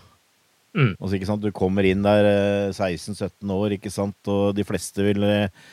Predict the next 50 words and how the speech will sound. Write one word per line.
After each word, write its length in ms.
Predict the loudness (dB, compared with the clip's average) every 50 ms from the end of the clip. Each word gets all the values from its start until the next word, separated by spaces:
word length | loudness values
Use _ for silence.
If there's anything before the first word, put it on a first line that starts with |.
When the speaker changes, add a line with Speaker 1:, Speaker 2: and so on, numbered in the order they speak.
| -20 -20 -20 _ 0
Speaker 2:
eh, 140 | 2 2 4
stå 220 | 4 4 4 4 6
borti 240 | 6 4 2 2
en 80 | 0 0 2
krok 240 | 2 2 0 0 -2
for 80 | -8 -6
seg 160 | -4 -2 -2
selv 380 | -2 -2 0 0 0 2 2 2
og 1080 | 4 4 4 4 4 2 2 2 0 0 -2 -2 -2 -4 -4 -4 -4 -4 -4 -6 -6 -8 -8 -4
nærmest 380 | -2 -2 0 0 0 0 4 4
be 80 | 4 6
om 60 | 6
unnskyldning 320 | 4 2 2 -2 -4 -4 -4 -4
for 80 | -6 -4
at 80 | -2
du 80 | -2 0
er 100 | 0 2
der. 220 | 2 2 0 -2 -6 -12 _ _ _ _ _ _ _ _ _ _ _ -2 0
Speaker 1:
Mm. 160 | 0 0 2
Speaker 2:
Men 140 | 2 2 4
han 180 | 4 4 6 6
var 220 | 6 8 8 6
liksom 260 | 6 4 4 2 4 4
med 180 | 4 6 4 4 4
fra 100 | 2 0 0
første 1120 | 0 -2 -4 -4 -6 -8 -10 -6 -4 0 2 4 4 4 2 2 2 2 0 0 0 0 0
minutt, 380 | 2 2 4 4 4 2 0 0
og 140 | 2 2 2
jeg 80 | 2 2
tror 180 | 0 2 4 6
det 100 | 6 6
er 80 | 6 4
sånn 160 | 2 0 -2 0
type 300 | 2 2 2 4 2 0
han 140 | 0 2 2
er. 80 | 2
Og 60 | 2 0
så 80 | 0 -2 -2
se 180 | 0 2 2 2
på 120 | 2 2 4 4
det, 160 | 6 4 4 0 -6 -18 -20 -20 -20 -20 -20 -20 -20 _ _ _ _ _ _ _ -10
det 400 | -6 -2 2 4 4 4 4 4
liksom 200 | 2 0 2 2
forholdet 260 | 4 4 6 6 6 6
han 80 | 4
har 140 | 4 2 4
til 160 | 4 4 4 4
Salah, 380 | 4 4 4 4 4 4 4 4
for 80 | 4
eksempel. 320 | 2 0 -2 -2 -2 -4